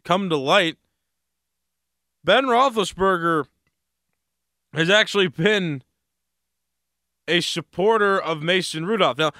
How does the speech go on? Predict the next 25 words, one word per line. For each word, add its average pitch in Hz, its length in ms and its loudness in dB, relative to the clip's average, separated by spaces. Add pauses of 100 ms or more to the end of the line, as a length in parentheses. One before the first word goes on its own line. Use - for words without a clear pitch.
I 269 140 4
think 302 160 0
Ben 226 160 2
Roethlisberger 180 760 0
is 147 100 -6
just 151 340 -8 (320)
talking 180 400 0
and 160 100 2
has 165 140 0
a 151 60 -2
podcast 156 680 0
because 143 260 -6
Ben 170 200 0
Roethlisberger 147 680 -4
enjoys 127 1000 -6 (960)
the, 131 460 -4
um, 113 500 -2 (760)
I - 40 -20
think 170 180 -10
he 170 140 -2
enjoys 147 880 -2 (1700)
having 160 360 4
attention 135 720 -4 (500)
on 139 260 0
him. 113 260 -10